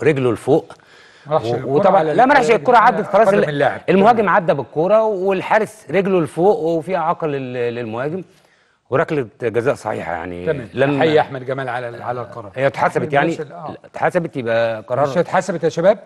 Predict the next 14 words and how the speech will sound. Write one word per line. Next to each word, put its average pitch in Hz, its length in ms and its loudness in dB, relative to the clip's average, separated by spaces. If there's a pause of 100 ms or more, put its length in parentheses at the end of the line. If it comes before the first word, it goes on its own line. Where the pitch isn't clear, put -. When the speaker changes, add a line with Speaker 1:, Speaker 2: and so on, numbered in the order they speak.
(120)
Speaker 1:
آه، 113 260 -12
ما 127 100 -14
اتح-، - 220 -20 (480)
Speaker 2:
اتحسبت 175 380 -4
ولا 165 100 2
لا 156 80 0
يا 143 60 -4
كابتن؟ 127 200 -14
Speaker 1:
اتحسبتش، - 520 -4
لا. - 160 -18 (200)
Speaker 2:
ما 151 80 -8
اتحسبتش؟ 160 380 -2
Speaker 1:
اتحسبتش، 123 320 -2
اه. 92 260 -12